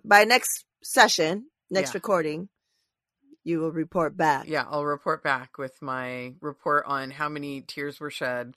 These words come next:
Speaker 2: over, there's some sort of equation out there, tears shed multiplied by,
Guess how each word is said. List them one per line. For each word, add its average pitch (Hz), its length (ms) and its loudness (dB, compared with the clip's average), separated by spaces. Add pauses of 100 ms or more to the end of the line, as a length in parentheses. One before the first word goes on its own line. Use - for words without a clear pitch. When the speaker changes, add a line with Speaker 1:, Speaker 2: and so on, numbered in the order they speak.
(420)
Speaker 2:
over, 143 320 -2
there's 156 200 -6
some - 160 -6
sort 170 180 -6
of 151 60 -4
equation 147 440 -6
out 127 160 -6
there, 120 200 -6
tears 160 380 -8
shed 127 380 -2
multiplied 135 640 -6
by, 123 480 -2